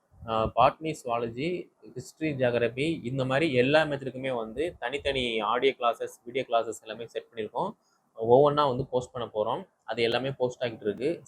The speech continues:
சேம் டைம் வந்து ஸ்கூல் புக் டெஸ்ட்டுமே வந்து நடந்துகிட்டு தான் இருக்கு. எதுவுமே படிக்காம இருக்கிறதுக்கு ஏதாவது ஒண்ணு நம்ம படிச்சோம் அப்படின்னா நம்மளுடைய வெற்றிக்கு வந்து தீர்மானிக்கப்படும், வெற்றி வந்து தீர்மானிக்கப்படும். ஓகேவா? எதுவுமே பண்ணாம இருக்கிறதுக்கு ஏதாவது ஒண்ணு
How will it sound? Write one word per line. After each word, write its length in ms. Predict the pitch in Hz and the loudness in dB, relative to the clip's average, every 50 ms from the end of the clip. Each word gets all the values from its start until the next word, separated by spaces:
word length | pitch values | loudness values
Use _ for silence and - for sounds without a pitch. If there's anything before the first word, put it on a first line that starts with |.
| - - | 0 0
சேம் 200 | 127 135 139 135 | 0 2 2 -2
டைம் 160 | 143 147 135 | -4 -4 -4
வந்து 420 | 120 113 113 113 139 185 208 - _ _ _ _ _ _ _ | -6 -6 -4 -2 -2 -2 -2 -4 _ _ _ _ _ _ _
ஸ்கூல் 480 | - - - _ - 226 240 226 196 | -20 -20 -12 _ 2 4 4 4 4
புக் 200 | 175 160 151 135 131 | 2 0 -2 0 -2
டெஸ்ட்டுமே 340 | 127 131 - 139 139 147 143 | -2 -4 -4 -6 -4 -2 -2
வந்து 440 | 127 120 113 120 147 185 196 - _ _ - | -2 -2 0 0 0 0 0 -4 _ _ 0
நடந்துகிட்டு 460 | 110 113 123 135 135 131 123 117 113 | 0 2 2 2 0 -2 -2 0 0
தான் 100 | 113 113 | 0 0
இருக்கு. 340 | 101 95 - - 92 - _ _ _ _ _ _ _ _ _ _ _ _ - | 0 -4 -8 -12 -16 -16 _ _ _ _ _ _ _ _ _ _ _ _ 2
எதுவுமே 400 | 104 110 120 139 147 151 175 196 | 2 4 6 6 4 4 4 2
படிக்காம 440 | - 131 120 120 123 143 139 127 | 2 0 -2 0 0 0 0 0
இருக்கிறதுக்கு 720 | 117 107 104 101 92 92 - - 95 101 117 151 180 - _ _ _ - | -2 0 0 -2 -2 -2 -10 -10 -6 -4 -4 -4 -4 -8 _ _ _ -4
ஏதாவது 480 | 104 113 123 139 143 156 165 170 185 185 | 0 2 2 4 6 6 6 6 6 4
ஒண்ணு 120 | 160 143 | 2 0
நம்ம 200 | 131 127 123 110 - | 0 0 -2 -2 0
படிச்சோம் 380 | 110 107 113 - - 123 117 110 | 0 -2 -2 -4 -10 -6 -6 -6
அப்படின்னா 320 | 98 - - 98 107 135 170 - - _ 104 | -6 -8 -12 -8 -6 -4 -4 -6 -8 _ -8
நம்மளுடைய 420 | 104 107 123 139 139 135 131 123 | -8 -6 -2 -2 0 0 0 0
வெற்றிக்கு 360 | 117 120 117 - 147 147 139 123 | 0 -2 -6 -6 -8 -4 -2 -2
வந்து 420 | 113 104 104 107 131 165 170 - _ - | -2 -2 -4 -4 -4 -4 -4 -6 _ -2
தீர்மானிக்கப்படும், 800 | 127 131 131 123 117 113 110 - - 117 - 101 92 92 92 - _ _ | -2 -2 0 0 0 -2 -2 -4 -6 -8 -6 -6 -6 -6 -6 -10 _ _
வெற்றி 300 | - 107 104 - - 131 | -4 -4 -4 -4 -4 -4
வந்து 180 | 123 110 117 127 - | -4 -4 -4 -6 -6
தீர்மானிக்கப்படும். 640 | 123 123 113 110 107 104 107 95 - 92 92 87 - _ - | -8 -8 -6 -6 -4 -4 -4 -4 -4 -6 -8 -8 -12 _ -10
ஓகேவா? 400 | 101 101 104 101 101 101 98 92 | -10 -6 -2 0 2 2 2 0
எதுவுமே 300 | 98 101 104 113 123 127 127 | -2 -2 0 0 0 0 0
பண்ணாம 320 | 113 107 110 120 123 120 110 | -2 -2 0 0 0 0 0
இருக்கிறதுக்கு 460 | 107 110 104 101 - 170 175 - - | 2 2 0 0 0 -4 -8 -4 0
ஏதாவது 400 | 110 123 131 135 139 143 147 139 120 | 0 0 2 4 2 2 2 2 -2
ஒண்ணு 140 | 113 113 139 | -4 -6 -8